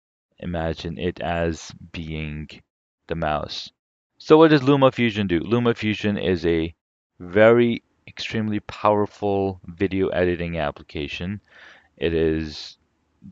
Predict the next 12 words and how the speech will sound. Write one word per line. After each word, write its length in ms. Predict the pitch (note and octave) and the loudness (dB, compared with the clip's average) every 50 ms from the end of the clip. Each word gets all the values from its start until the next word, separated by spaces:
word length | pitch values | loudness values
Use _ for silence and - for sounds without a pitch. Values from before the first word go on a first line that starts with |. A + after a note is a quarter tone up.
| _ - | _ -4
definitely 560 | - G2 G2 - - G#2+ G2+ E2+ C#2+ F#2+ G2 | -4 -4 -4 -4 -6 -8 -6 -4 -4 -4 -4
designed 600 | F#2 F2+ F#2 E2 - E2+ E2 D#2+ E2 E2 E2 D#2 | -2 -2 -4 -4 -2 -2 -2 -2 -2 -4 -6 -10
for 340 | - - - - E2+ F2 F2 | -12 -14 -8 -6 -4 -4 -4
the 100 | D#2+ E2+ | -6 -8
pros, 560 | D#2+ - - E2 D#2 D#2 D#2 E2+ F2 - - _ _ _ _ _ _ _ _ _ _ _ _ _ _ - | -10 -8 -6 -4 -2 -2 -2 -2 -4 -8 -12 _ _ _ _ _ _ _ _ _ _ _ _ _ _ -8
and 600 | - G2+ G2 F2+ E2+ F2 F2 E2+ E2+ E2 - - _ _ _ _ _ _ _ _ _ _ - | -6 -4 -4 -2 -2 -2 -4 -4 -6 -8 -10 -14 _ _ _ _ _ _ _ _ _ _ -8
with 160 | G2+ G2+ F2+ | -8 -8 -6
the 140 | - F2+ - | -6 -8 -8
power 380 | - - - G2 G#2 G#2+ G#2 | -6 -2 0 2 4 4 4
of 140 | F2+ F2 E2 | 4 2 0
the 160 | E2+ E2 - - | -2 -8 -6 -4
iPads 920 | F#2 F#2 F#2+ F2+ - G2+ G2+ G2 G2 F#2+ F#2 F#2+ F#2+ F#2 F2+ - - - | -2 -2 -2 -4 -4 -4 -2 -2 0 0 0 0 -2 -4 -6 -16 -18 -18